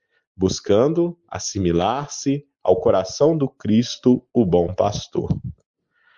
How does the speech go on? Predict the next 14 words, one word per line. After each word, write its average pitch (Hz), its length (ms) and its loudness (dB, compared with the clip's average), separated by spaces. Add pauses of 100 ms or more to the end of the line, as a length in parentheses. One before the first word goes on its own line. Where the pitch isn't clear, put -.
(560)
Peço 117 340 2
que 95 500 4
rezem 98 480 2
por 82 240 -4
nós, 123 680 0 (180)
por 92 160 2
este 90 300 0
momento, 110 800 -2 (360)
que 92 140 0
já 87 260 0
começa 107 680 -2
a 107 40 0
nos 104 200 -2
preparar 92 760 0